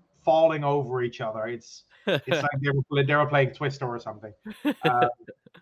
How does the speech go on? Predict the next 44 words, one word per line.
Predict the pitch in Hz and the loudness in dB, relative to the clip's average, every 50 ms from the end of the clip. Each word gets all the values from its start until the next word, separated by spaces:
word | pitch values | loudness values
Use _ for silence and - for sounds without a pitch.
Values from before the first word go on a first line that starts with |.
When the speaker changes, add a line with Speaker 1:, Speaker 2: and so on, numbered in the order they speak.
| _ _ _ _ _ _ _ | _ _ _ _ _ _ _
Speaker 1:
but, | 165 160 160 - - 185 | 6 6 6 4 -2 -10
you | 180 | -6
know, | 175 170 - - - - | -4 -4 -4 -4 -8 -4
it | 170 170 | -2 2
was, | 160 170 170 135 143 | 4 4 2 2 2
it | 165 | 0
was | 185 180 160 170 | 0 0 0 -2
a | |
fun, | 170 - - 170 170 170 165 165 | -4 2 2 2 2 2 -2 -6
uh, | 160 156 156 151 147 143 139 135 135 131 - 143 | -4 -4 -2 -2 -2 -2 -2 -2 -2 -4 -6 -10
it | 143 | -10
was | 135 - 151 143 123 | -8 -8 -8 -6 -6
a | 151 139 | -8 -8
fun | - - 156 147 | -2 -2 -2 -2
sequence | 135 - 151 139 131 139 131 127 123 - | -2 -4 -6 -6 -4 -4 -6 -6 -6 -8
seeing | - 147 147 143 139 | -8 -6 -6 -6 -4
Kakko | 147 143 143 139 143 139 131 | -2 0 0 0 0 -2 -4
score | 135 - - 139 131 127 | -4 -4 -4 -2 -2 -2
that | 127 120 113 | -2 -4 -4
goal. | 123 117 113 113 113 110 - _ _ _ _ _ _ _ | -4 -6 -4 -6 -8 -8 -10 _ _ _ _ _ _ _
You | 123 | -8
know, | 123 123 120 120 117 - - | -6 -4 -4 -4 -6 -8 -10
really | - 139 139 143 143 143 143 131 | -6 -2 0 0 0 0 0 0
happy | 127 127 123 - 127 123 | 0 0 -2 -2 -4 -8
for | - - 123 113 | -8 -8 -10 -8
him. | 123 120 113 113 120 - _ _ _ _ _ _ _ _ | -8 -8 -8 -8 -12 -16 _ _ _ _ _ _ _ _
And | - 147 | -2 0
honestly, | 151 170 180 190 185 - 185 196 180 | 4 4 4 4 2 2 0 0 0
since, | 143 - - - 175 175 175 180 170 139 - - - - | 0 -4 -4 0 2 2 2 2 -2 -6 -10 -16 -10 -4
uh, | 147 143 139 139 139 139 135 | -2 0 0 0 0 -2 -2
Gerard | 135 135 147 139 143 143 147 147 131 - | -4 -6 -4 -2 0 2 2 0 0 -2
Gallant | 135 131 135 135 139 139 139 131 113 110 | -4 -2 0 0 0 0 0 -2 -4 -8
made | 120 123 127 131 143 139 139 | -8 -4 -2 -2 -2 -2 -2
that | 143 135 131 - | -6 -8 -8 -8
change, | - - 127 135 131 131 123 117 - - _ _ | -10 -8 -6 -4 -4 -6 -6 -8 -14 -18 _ _
putting | - 131 127 127 127 127 | -6 -4 -4 -4 -4 -4
La-, | 123 120 123 123 - 123 | -6 -6 -6 -6 -4 0
Lafreniere | 127 135 135 135 - 127 127 123 123 120 123 | 0 0 0 -2 -6 -8 -8 -6 -6 -8 -10
and, | 123 123 123 - | -10 -12 -14 -12
and | 123 123 120 113 | -12 -12 -12 -12
Kakko | - - 131 131 131 - 127 | -6 -4 -4 -4 -2 -2 -4
as | 123 110 | -4 -4
a | 113 104 | -6 -4
Zibanejad, | 120 123 127 127 120 110 113 107 104 | -4 -2 -2 -2 -4 -6 -8 -8 -8